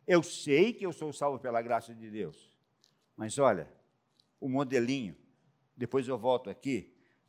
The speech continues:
Vamos para Romanos, irmãos. Romanos, capítulo doze. Aqui está o modelo do cristão mesmo,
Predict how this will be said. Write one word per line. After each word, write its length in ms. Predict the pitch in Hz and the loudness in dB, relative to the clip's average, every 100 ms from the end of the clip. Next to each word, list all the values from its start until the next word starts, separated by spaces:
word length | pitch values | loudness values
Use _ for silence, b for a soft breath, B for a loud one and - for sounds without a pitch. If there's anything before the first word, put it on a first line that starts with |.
| - | -2
Vamos 320 | 151 180 151 | 0 0 -4
para 260 | - 139 | 2 2
Romanos, 800 | 113 110 104 147 107 78 - - - | 2 -2 -2 -2 -2 -8 -18 -20 -10
irmãos. 400 | 117 120 87 - | -4 -2 -4 -10
Romanos, 880 | 120 131 120 117 117 123 139 - - _ _ _ _ _ _ _ _ _ _ _ _ _ _ | -6 -6 -4 -6 -8 -12 -16 -20 -20 _ _ _ _ _ _ _ _ _ _ _ _ _ _
capítulo 560 | - 139 180 190 180 160 | 2 4 4 -6 -6 -8
doze. 340 | 101 82 - - | -10 -14 -16 -4
Aqui 180 | 151 - | -2 -2
está 140 | 214 | -4
o 40 | 196 | -6
modelo 320 | 170 95 - _ _ _ _ _ _ _ _ _ _ | -6 -10 -12 _ _ _ _ _ _ _ _ _ _
do 100 | 160 | 0
cristão 1040 | 165 170 156 - - 147 139 156 226 381 - _ _ _ _ _ _ _ _ _ _ _ | 2 2 2 0 2 4 4 4 2 -4 -16 _ _ _ _ _ _ _ _ _ _ _
mesmo, 680 | 151 175 190 160 - 90 76 | 0 8 8 8 2 -16 -20